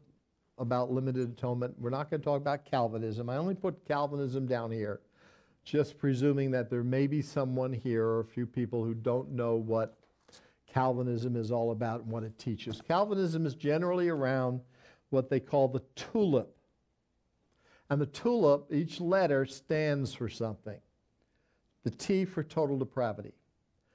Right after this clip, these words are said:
the U for unconditional election, the L for limited atonement, the I for irresistible grace, and the P for the perseverance of the saints. I want to consider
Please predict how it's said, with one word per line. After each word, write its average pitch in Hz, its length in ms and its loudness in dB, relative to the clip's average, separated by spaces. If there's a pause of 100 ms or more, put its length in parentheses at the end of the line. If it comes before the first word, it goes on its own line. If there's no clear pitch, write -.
(420)
the 139 80 4
U 147 320 4
for 147 280 -2
unconditional 143 920 0
election, 123 440 -2 (840)
the 156 200 0
L 151 300 8
for 160 220 2
limited 151 600 4
atonement, 123 680 -2 (300)
the 135 180 -4
I 131 320 0
for 143 380 -4
irresistible 139 1040 0 (360)
grace, 127 600 0 (420)
and 131 160 0
the 131 60 2
P 151 340 -2
for 151 160 -8
the 123 100 -2
perseverance 117 800 -4
of 113 80 -8
the 101 100 -6
saints. 107 360 -10 (360)
I - 60 2
want 185 220 4
to 240 60 2
consider 160 760 2